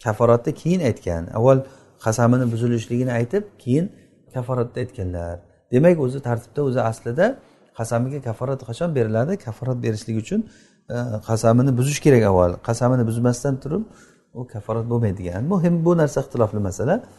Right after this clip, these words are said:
Bizni mazhabdagi fatvo shunga. Ya'ni qasamni kafarati bu-,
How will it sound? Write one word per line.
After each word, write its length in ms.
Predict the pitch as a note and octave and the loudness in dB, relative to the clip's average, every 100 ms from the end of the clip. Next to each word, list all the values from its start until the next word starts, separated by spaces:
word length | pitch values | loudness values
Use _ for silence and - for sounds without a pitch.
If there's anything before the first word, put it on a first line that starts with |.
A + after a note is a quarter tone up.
| _ _ _ C3 | _ _ _ -2
Bizni 180 | D3+ | 4
mazhabdagi 560 | D#3+ B2 A#2 - A#2 C#3+ | 6 6 4 0 -4 -4
fatvo 300 | B2+ A2+ B2+ | -6 -4 -2
shunga. 300 | B2 F#2 F2+ D#2 - _ _ _ | -2 -4 -10 -12 -16 _ _ _
Ya'ni 240 | A#2 C3+ A#2+ - | 4 6 6 2
qasamni 460 | B2+ B2+ C#3 C#3 B2+ | -2 4 4 4 -2
kafarati 480 | A#2 A#2+ B2 A#2+ A#2 | -4 0 2 2 0
bu-, 200 | A2+ | -4